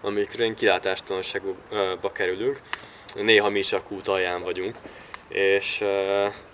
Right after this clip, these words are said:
ö, viszont azt tudhatjuk, hogy minden egy csodálatos terve van.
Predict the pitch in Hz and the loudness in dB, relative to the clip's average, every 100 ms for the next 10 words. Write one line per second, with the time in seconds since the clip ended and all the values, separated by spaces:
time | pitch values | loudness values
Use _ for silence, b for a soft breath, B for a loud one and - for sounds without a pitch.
0 | - 107 101 - 110 104 104 - 107 104 | -8 -4 -4 -8 -10 -8 -6 -4 -2 -2
1 | 117 104 98 104 104 101 95 95 - 95 | -4 -4 0 0 2 0 0 0 0 0
2 | 87 90 - 92 90 90 95 123 | 0 -4 -4 -4 -4 -2 -2 -2